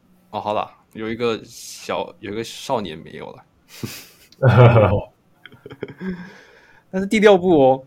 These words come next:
Speaker 1: 第六部是围绕在，哎，承太郎的女儿空调徐伦，哎，首部以女性当作主角的少年。
Speaker 2: 啾啾。对，
Speaker 1: 对，
Speaker 2: 啾啾。
Speaker 1: 啾啾作品，这啾啾作品。嗯。
Speaker 2: 对。
Speaker 1: 呃，其实啾啾，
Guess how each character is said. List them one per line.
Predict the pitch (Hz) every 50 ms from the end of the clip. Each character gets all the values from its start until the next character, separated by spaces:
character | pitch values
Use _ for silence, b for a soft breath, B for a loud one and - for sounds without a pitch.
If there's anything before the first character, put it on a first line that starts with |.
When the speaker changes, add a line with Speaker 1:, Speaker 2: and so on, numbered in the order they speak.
| _ _
Speaker 1:
第 | - 160
六 | 156 156 143
部 | 135 139 139
是 | 131 131 139
围 | 120 110 110
绕 | 117 113 110
在， | 104 - 117 107 98 85 -
哎， | 110 131 139 139 - _ _ _
承 | - - - 113 127
太 | 135 160 151
郎 | 131 107 104
的 | 113 113
女 | 113 117 113 101 92 -
儿 | - 64 76 80 98 117 - _
空 | - - 160 175 175
调 | 175 - - 101 101
徐 | 104 - - - 98 98 107
伦， | 107 95 78 78 92 - _ _ _ _ _ -
哎， | 120 131
首 | 139 139 - - - - - 104 95
部 | 98 - 170 185 156 117 - - _ _
以 | - 104 101 87 76 - - _ _ _
女 | - 123 113 104 98
性 | - - 143 131 117 104
当 | 107 104 107
作 | 107 110 107
主 | 101 - - 80 85
角 | - - 80 58 53 -
的 | - 50 - - - _ _ _ _ _
少 | _ - -
年。 | 104 113 123
Speaker 2:
啾 | 127
啾。 | 117 - - - _ _ _ _ _ _ _ _ _ _
对， | - - 101 95
Speaker 1:
对， | 95 95
Speaker 2:
啾 | 95 127
啾。 | 127
Speaker 1:
啾 |
啾 | 127 113 92
作 | - - -
品， | - _ _ _
这 | - 101
啾 | 92 107 104
啾 | 101
作 | 92 95 92
品。 | - 90 - _ _ _ _ _ _ -
嗯。 | 104 95
Speaker 2:
对。 | - 95 - - _ _ _ _ _ _ _ _ _ _ _ _ _ _ b b b b b b b b b _
Speaker 1:
呃， | - - 104 101
其 | 98 - - 156
实 | 165
啾 | 160 196 196
啾， | 180 156 131